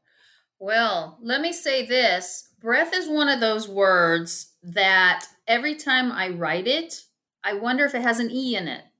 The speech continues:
Am I the only one who does this? I know that breathe has an E, but whenever I write breath, it looks wrong, and I'm like, "Wait, does breath have a s-, like, a silent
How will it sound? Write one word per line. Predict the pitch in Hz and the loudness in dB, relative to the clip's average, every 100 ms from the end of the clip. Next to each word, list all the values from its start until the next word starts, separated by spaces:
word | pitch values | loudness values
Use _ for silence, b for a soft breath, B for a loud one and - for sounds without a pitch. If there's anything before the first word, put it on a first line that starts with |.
| _ | _
Am | 226 | -2
I | 294 | 0
the | 311 | 2
only | 302 302 | 2 2
one | 294 | 2
who | 294 | 2
does | 254 254 262 | 2 2 2
this? | 294 294 - - | -2 -2 -6 -6
I | 202 214 | -4 0
know | 254 | 0
that | 254 175 175 | 0 -2 -2
breathe | 226 277 294 294 | -2 0 -2 0
has | 285 269 | 0 0
an | 269 254 | 0 -4
E, | 262 277 | -4 -6
but | 247 196 | -4 -4
whenever | 214 226 277 | -2 -2 0
I | 285 | 0
write | 254 240 - | 2 0 -2
breath, | 196 202 202 208 | -2 0 0 -4
it | 180 | -6
looks | 220 - | -8 -8
wrong, | 208 196 196 | -4 -4 -4
and | 180 | -6
I'm | 175 | -6
like, | 165 170 | -8 -10
"Wait, | 214 240 196 - | -6 -6 -6 -8
does | 170 | -16
breath | - 202 247 262 | -16 -14 -14 -10
have | 302 294 | -6 -4
a | |
s-, | - - | -4 -6
like, | 185 180 | -10 -12
a | |
silent | - - - 196 214 226 | -10 -10 -10 -12 -10 -12